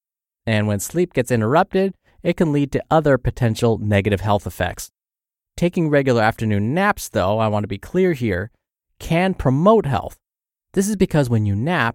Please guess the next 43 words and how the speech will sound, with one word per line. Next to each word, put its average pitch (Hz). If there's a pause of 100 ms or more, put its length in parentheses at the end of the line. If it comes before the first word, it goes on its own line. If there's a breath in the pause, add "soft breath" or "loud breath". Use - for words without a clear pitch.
(160)
your 131
body's 196
not 165
preparing 135
for 120
that 110 (260)
seven 139
to 120
nine 120
hour 113
hibernation. 107 (540)
But 156
if 135
you 131
fall 170
asleep 151
on 117
the -
couch -
near 117
bedtime, 117 (160)
your 120
body 180
might 131
think 120
it's -
hibernation 110
time. 104 (400)
It's 131
preparing 190
for -
you 110
to 110
sleep 113
for -
seven 110
to 104
nine 101
hours. 113 (540)
And 143
it's 139
this 135
long, 120